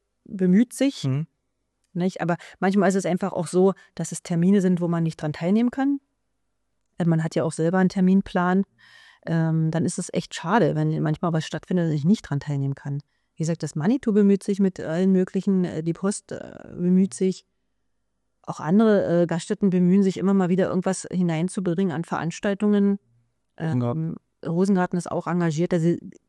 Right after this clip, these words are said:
Speaker 1: das, was da ist, die sind engagiert.
Speaker 2: Hm.
Speaker 1: Ja, also es soll jetzt auch nicht an einem Kino hängen, an einem Kinobesuch,
Speaker 2: Hm.
Speaker 1: ne? Aber ab und zu,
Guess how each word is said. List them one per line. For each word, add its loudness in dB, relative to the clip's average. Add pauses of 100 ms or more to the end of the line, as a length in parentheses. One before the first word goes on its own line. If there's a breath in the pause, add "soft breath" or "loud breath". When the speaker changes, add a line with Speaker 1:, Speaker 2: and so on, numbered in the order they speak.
(280)
Speaker 1:
das, -2
was -2
da 4
ist, -2
die 2
sind 4
engagiert. 0
Speaker 2:
Hm. -2 (1500)
Speaker 1:
Ja, -8
also -6
es 2
soll 0
jetzt 0
auch -4
nicht 0
an 2
einem 0
Kino 4
hängen, -2
an 0
einem 0
Kinobesuch, 0
Speaker 2:
Hm. -2
Speaker 1:
ne? -2
Aber 0 (420)
ab -2
und 6
zu, 0